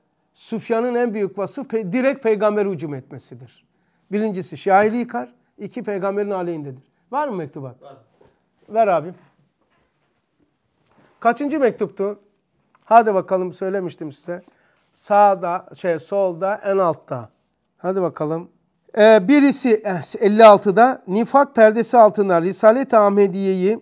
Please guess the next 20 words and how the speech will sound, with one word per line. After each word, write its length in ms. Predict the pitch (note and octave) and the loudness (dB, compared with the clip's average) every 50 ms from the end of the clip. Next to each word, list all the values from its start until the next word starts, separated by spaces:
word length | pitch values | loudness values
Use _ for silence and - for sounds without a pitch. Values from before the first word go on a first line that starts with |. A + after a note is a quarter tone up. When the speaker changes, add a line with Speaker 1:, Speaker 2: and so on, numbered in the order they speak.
| _ | _
Speaker 1:
aleyhissalatü 640 | - F3 F#3+ G3+ G3 G3 - G3+ G#3+ A#3+ B3 A#3+ A3 | -2 0 0 0 0 -2 -2 0 0 0 0 0 -4
vesselam 420 | G3+ - - G3+ G3 F#3+ F3 E3+ E3 - | -6 -6 -4 -2 -2 -2 -2 -2 -6 -8
inkar 460 | F#3+ G3 G3+ - - - B3 B3 A#3+ | -8 -8 -8 -8 -2 2 4 4 4
edecek 440 | A3 G3+ E3+ G3 F#3 E3 A#3 A#3+ - | 4 2 0 0 -2 -2 -4 -8 -10
Süfyan 560 | - - - G#3 F3+ - - A#3 A#3+ A#3 A3 | -12 -12 -10 -10 -10 -6 -4 -2 -2 -2 0
namında 440 | G#3 G#3 G3 G3 G3 G3 F#3+ G#3+ G#3+ | 0 0 2 0 0 -2 -2 -2 -2
müthiş 420 | G3 G3 G3 G3 - B3+ - - - | -2 -2 -6 -6 -10 -12 -10 -10 -10
bir 100 | G#3 F3 | -10 -10
şahıs. 520 | - - F#3 E3 D3+ C3 A2+ - - - _ _ _ _ _ _ _ _ _ _ _ _ _ _ _ _ _ _ _ _ _ _ _ - | -6 -4 -2 -2 -2 -4 -8 -14 -20 -20 _ _ _ _ _ _ _ _ _ _ _ _ _ _ _ _ _ _ _ _ _ _ _ -12
Risalet-i 560 | D#3+ D#3+ E3+ E3+ G3 F#3+ G3 G#3+ A3 A3 G#3+ | -10 -10 -6 -2 -2 0 2 2 2 2 4
Ahmediye 420 | F#3+ E3+ E3+ F3 F#3 F#3+ F3 G3 F#3 | 4 4 4 2 0 0 2 4 4
aleyhissalatü 580 | F3+ F3+ F3+ E3 - F#3 F#3 G3 G3+ G3 - | 4 4 2 -2 0 0 2 0 0 0 -4
vesselam 380 | F3 - - F3 E3 E3 E3+ - | -10 -8 -6 -6 -6 -8 -8 -10
inkar 400 | E3+ F3 F3 E3+ - G3 G3 F#3+ | -14 -14 -14 -10 -6 -4 -4 -2
edecek 460 | F#3 E3 D#3 D#3+ D3 F3+ A3 A3+ A3+ _ _ _ _ _ _ _ _ | -4 -4 -6 -8 -6 -6 -8 -8 -10 _ _ _ _ _ _ _ _
Süfyan 640 | _ - - - F#3+ F3+ - - G#3+ A3 A3+ G#3+ G3 | _ -20 -12 -8 -8 -8 -6 -4 -2 -2 -2 -2 -2
namında 800 | F#3+ F3+ F3+ F3+ E3+ F3 E3+ D#3+ D#3 F#3+ G#3 A#3 A#3+ B3 - _ _ _ _ _ _ _ | -2 0 0 0 -2 -4 -6 -2 0 2 2 2 0 -4 -12 _ _ _ _ _ _ _
müthiş 420 | E3 D#3+ E3+ E3+ - A#3 - - - | -10 -10 -10 -8 -10 -12 -12 -10 -10
bir 100 | F#3+ E3 | -10 -10
şahıs 480 | - - F3+ E3+ G3 A3 G#3+ - - | -8 -6 -4 -2 -2 -4 -4 -8 -16